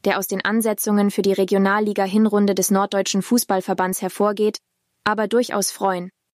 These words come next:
Möglich macht dies das neu installierte Flutlicht am Marschwegstadion. In den letzten Jahren mussten so gut wie alle Heimspiele nachmittags ausgetragen werden. Das wird nun anders. Und der V F B erhofft sich dadurch Heimspiele bei toller Stimmung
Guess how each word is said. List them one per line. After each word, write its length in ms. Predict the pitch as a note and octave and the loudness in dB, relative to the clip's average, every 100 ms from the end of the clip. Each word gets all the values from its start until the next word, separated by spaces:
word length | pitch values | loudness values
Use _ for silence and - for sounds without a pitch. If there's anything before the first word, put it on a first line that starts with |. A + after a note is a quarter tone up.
| _ _ | _ _
Möglich 480 | A3 C#4 C#4+ C#4 C4+ | 2 2 2 0 2
macht 240 | G#3+ - | -2 0
dies 220 | A3+ A3+ | -2 -2
das 180 | - G3+ | 0 0
neu 180 | G#3 G#3+ | 2 2
installierte 600 | A3+ G#3+ G#3+ G3+ G3+ G3+ | 2 0 0 0 0 -2
Flutlicht 560 | - A3+ A3+ G3+ - G3+ | 0 -2 0 -2 -2 0
am 100 | G3 | 2
Marschwegstadion. 1040 | F#3+ G3 F3 F3 - F3 E3+ F3 E3+ G3 _ _ _ _ _ - | 0 -2 -6 -6 -4 -4 -2 -2 -4 -8 _ _ _ _ _ 0
In 100 | A3 | 2
den 100 | A3 | 4
letzten 360 | B3 - C4 | 2 0 0
Jahren 320 | A3+ G#3+ A3+ | 2 2 0
mussten 320 | A3+ A3 - G#3+ | 0 0 0 0
so 120 | G3 | 0
gut 220 | A3+ A#3+ | 0 0
wie 120 | G#3+ | 0
alle 240 | - A3+ A3+ | 2 0 0
Heimspiele 500 | G#3 G#3+ - G#3+ G3+ | 0 0 0 0 2
nachmittags 580 | G3 G3+ G#3 G3+ F#3+ - | 2 0 -4 -4 -4 -2
ausgetragen 640 | G3 - F#3+ - F3+ F3+ | -2 -4 -6 -4 -2 0
werden. 340 | F3 E3+ F3 G3+ _ _ _ _ _ | 0 -2 -4 -8 _ _ _ _ _
Das 180 | A3+ A3+ | -2 0
wird 160 | A#3 | 0
nun 140 | A3+ G#3+ | 2 2
anders. 540 | G3 F3+ E3+ - - _ _ _ _ - | 0 -2 -4 -6 -12 _ _ _ _ -2
Und 140 | G#3+ | 0
der 80 | G#3 | 2
V 180 | G#3+ G3+ | 0 -2
F 120 | - | 0
B 160 | A3+ C4 | 2 2
erhofft 400 | - G3+ A3 - | 2 0 -4 -4
sich 160 | A3 | -2
dadurch 340 | G#3 G3+ G3+ - | 0 0 -2 0
Heimspiele 480 | G#3+ A3+ - G#3 | 0 0 0 0
bei 140 | G3 F#3+ | 0 -2
toller 280 | - G#3+ G3+ | 0 0 0
Stimmung 500 | - G#3+ A3+ A#3+ | 0 2 4 2